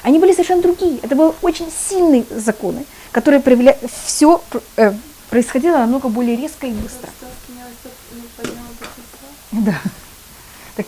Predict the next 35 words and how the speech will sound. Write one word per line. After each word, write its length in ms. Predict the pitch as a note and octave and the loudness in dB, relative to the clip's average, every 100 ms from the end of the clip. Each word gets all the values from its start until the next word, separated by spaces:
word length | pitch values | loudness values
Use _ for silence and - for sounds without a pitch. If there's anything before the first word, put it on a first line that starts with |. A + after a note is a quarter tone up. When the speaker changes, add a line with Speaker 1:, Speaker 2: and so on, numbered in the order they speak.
| - | -4
Speaker 1:
дети, 280 | G#3 D4 D4 G#3 | -2 0 -4 -2
ну, 260 | A3 A#3 | -2 2
мы, 220 | A#3+ A#3+ A3+ | 2 2 2
мы 140 | A3+ | 0
же 100 | A3+ | 0
тоже 220 | A#3 G4+ D#4 | -2 0 0
знаем, 260 | G#3+ F3 F3 | 0 -4 -6
но 60 | F#3 | -6
он 160 | C4+ | -6
сейчас, 280 | C4 G#3+ B3+ - - | -4 -2 -4 -4 -6
дети, 220 | A3 A3 - | -6 -6 -6
дети, 360 | G3+ A3 A3+ G#3+ | -6 -4 -6 -6
когда 160 | - G3 | -6 -2
они 100 | G#3+ | 0
маленькие, 380 | G#3+ G3 F#3 F#3+ | 2 0 -2 -2
они 100 | G#3+ | -2
себя 120 | A#3 | -2
удвоивают 460 | G#3 G3 D4 E4 B3 | -4 -2 -2 -2 -6
чуть 140 | G3+ | -6
ли 60 | G3+ | -6
не 120 | F#3 | -6
в 40 | |
весе, 280 | F#3 G#3+ G#3 | -6 -6 -8
там, 240 | F#3 F3+ F3+ - - | -8 -8 -10 -14 -6
в 40 | |
росте, 280 | G3 G#3+ E3 | -6 -6 -8
во 60 | E3+ | -12
всяких 240 | F3+ F#3+ | -12 -14
понятиях. 260 | - F3 - - - - - - | -14 -18 -20 -20 -20 -20 -20 -10
А 80 | A3 | -6
потом 220 | C#4 B4 | -4 -4
мы 60 | |
как-то 220 | B4 A#4 F#4 | -6 -6 -6
застываем 460 | F4 - F4 A#3 | -4 -6 -4 -6
почти. 220 | A#3 - | -10 -18